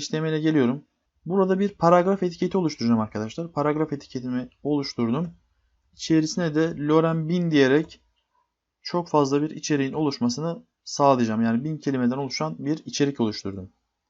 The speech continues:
Ctrl S'ye basarak bunu kaydettim. Ekranı kaplamak istiyorum. Gördüğünüz gibi benim resmim şu an paragrafın bittikten sonra başlıyor.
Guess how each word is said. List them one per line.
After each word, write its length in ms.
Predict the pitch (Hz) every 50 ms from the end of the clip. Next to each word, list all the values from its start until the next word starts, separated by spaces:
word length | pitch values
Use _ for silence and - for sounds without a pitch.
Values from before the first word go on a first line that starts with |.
| _ _ -
Ctrl 380 | - 147 151 147 - 160 160 160
S'ye 220 | 160 - 165 165
basarak 360 | 151 135 - - 147 160 160 -
bunu 120 | 151 147
kaydettim. 520 | - 147 139 127 113 101 - - 98 101 - _ _ _ _ _ _ _ _
Ekranı 340 | 135 139 135 - 160 165 170
kaplamak 400 | 165 170 165 - 170 185 180 170
istiyorum. 400 | - - 123 120 120 147 180 - _ _ _ _ _ _ _ _ _ _ _ _ _ _ _ _ _ _ _ _ _ _ _ _ _ _ _ _ _ _ _ _ _ _ _ _ _ _ _ _ _ _ _ _ -
Gördüğünüz 380 | 139 147 156 165 185 202 185
gibi 180 | 165 160 139 135
benim 240 | 147 160 170 160 156
resmim 400 | 160 165 160 - - 165 160 -
şu 180 | - - 170
an 200 | 160 165 190 196 - _ _ _ _ _ _ _ _ _ _ _
paragrafın 520 | - 147 156 156 151 160 160 170 170 165
bittikten 400 | 165 165 - - _ - 175 165
sonra 300 | 160 - 139 147 160 151
başlıyor. 460 | 151 143 135 - - 120 110 95 82